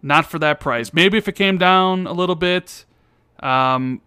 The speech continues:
and even still, if it does, it's like, man, that's a lot of people to get integrated. Um, there might be other opportunities out there. 'Cause you think about it, man, like, four billion, like, w-,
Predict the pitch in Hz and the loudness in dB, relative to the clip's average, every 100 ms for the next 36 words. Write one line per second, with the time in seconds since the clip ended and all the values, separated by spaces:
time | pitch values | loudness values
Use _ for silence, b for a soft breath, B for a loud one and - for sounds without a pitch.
0 | - 165 208 202 180 - 208 185 139 147 | -6 -2 0 0 0 2 4 4 2 2
1 | 156 139 131 135 123 - 135 139 139 139 | 4 2 -2 -6 -6 -6 -6 -4 -4 -4
2 | 135 135 - 135 131 127 127 135 127 127 | -2 -2 -4 -8 -8 -8 -8 -8 -10 -8
3 | 127 123 123 120 - _ _ _ _ _ | -8 -6 -8 -10 -16 _ _ _ _ _
4 | - 113 117 113 113 101 131 139 135 139 | -12 -6 -6 -6 -8 -8 -2 0 0 0
5 | 135 139 135 131 - 147 135 135 127 127 | 0 2 0 0 -4 -2 -2 -2 0 -2
6 | 123 127 123 120 117 - b b - 214 | -2 -6 -8 -8 -10 -14 b b -2 2
7 | 226 285 208 156 147 147 131 120 - 208 | 2 2 4 4 2 0 -2 -6 -4 -2
8 | 165 170 185 139 123 117 _ b b b | 0 0 -2 -2 -4 -8 _ b b b
9 | _ - 139 139 - | _ -20 -20 -20 -20